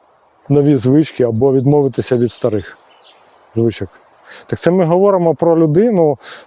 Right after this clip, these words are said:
з більш-менш здоровою частиною психіки. Там, де повноцінно сформована психіка і немає якихось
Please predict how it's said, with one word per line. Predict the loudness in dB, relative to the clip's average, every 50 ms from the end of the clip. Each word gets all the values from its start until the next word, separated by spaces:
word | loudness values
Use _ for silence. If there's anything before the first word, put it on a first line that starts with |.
| _ -4
з | -4 -2 0 2 2 4 4 4 4 2 2
більш-менш | 2 2 0 0 0 0 0 0 2 0
здоровою | 0 0 0 2 2 2 2 2 2 2 0
частиною | 0 -4 -4 -2 0 0 2 2 2 0
психіки. | 0 -2 -4 -2 -2 -2 -4 -4 -6 -8 -10 -10 _ _ _ _ _ _ _ _ _ _ _ _ _ _
Там, | -4 -2 0
де | 0 0
повноцінно | 0 0 0 0 0 0 0 0 0 2 0 0
сформована | -2 -2 -2 0 2 2 2 0 0 0 -2
психіка | -4 -4 -4 -2 -2 -2 -2 0 2 2
і | 2
немає | 2 2 0 0 0 0 0 -2
якихось | -2 -4 -4 -4 -2 -2 -4 -4 -6 -16